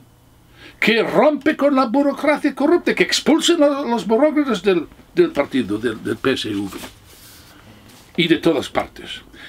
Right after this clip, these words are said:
y que se dedican seriamente a llevar a cabo, ¿qué? A llevar a cabo el auténtico legado, la auténtica herencia del, del pre-, presidente Chávez. Es decir, llevar a cabo la revolución socialista.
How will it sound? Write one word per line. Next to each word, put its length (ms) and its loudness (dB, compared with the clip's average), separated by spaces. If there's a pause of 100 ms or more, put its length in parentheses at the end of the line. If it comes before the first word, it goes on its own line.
(120)
y 180 4
que 160 0
se 140 2
dedican 540 2
seriamente 1040 0
a 160 2
llevar 720 0
a 160 -2
cabo, 500 -2
¿qué? 460 -2 (320)
A 100 2
llevar 560 2
a 120 0
cabo 400 0
el 180 2
auténtico 840 0 (140)
legado, 800 2
la 100 2
auténtica 680 0
herencia 420 0
del, 400 -2
del 160 -10
pre-, 300 -12
presidente 500 -4
Chávez. 460 -4 (760)
Es 180 2
decir, 260 2
llevar 640 0
a 160 -2
cabo 480 -2
la 180 0
revolución 720 -4
socialista. 1160 -4